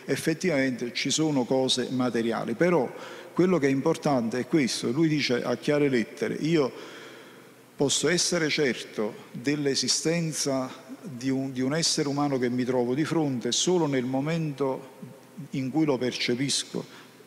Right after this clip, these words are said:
Nel momento in cui io mi giro dall'altra parte, l'ho salutato, niente mi può garantire che quest'essere umano sia ancora in vita." E così per i milioni di esseri umani che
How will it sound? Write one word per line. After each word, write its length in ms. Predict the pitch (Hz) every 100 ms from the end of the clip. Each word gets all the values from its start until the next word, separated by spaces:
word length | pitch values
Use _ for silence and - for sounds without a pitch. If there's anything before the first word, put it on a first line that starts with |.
| -
Nel 220 | 131 143 175
momento 420 | 165 165 156 135
in 120 | 135
cui 140 | 160
io 100 | 151
mi 160 | 139 127
giro 260 | 117 156 147
dall'altra 480 | 131 143 131 139
parte, 380 | 123 110 104 -
l'ho 120 | 120
salutato, 680 | 120 - 160 160 147 117 113
niente 500 | 120 147 160 127 110 120
mi 120 | 120
può 160 | 131
garantire 680 | 120 127 151 156 131 131 113 - - - -
che 180 | 143
quest'essere 640 | 117 131 - 156 143 - 135
umano 340 | 143 123 123
sia 160 | 110 120
ancora 320 | 117 131 127
in 140 | 120
vita." 320 | 120 113 104 127
E 160 | 147 135
così 320 | 170 160 160
per 120 | 131
i 80 | 123
milioni 360 | 127 131 160 143
di 80 |
esseri 340 | 127 117 - 135
umani 400 | 139 131 123 113
che 180 | 110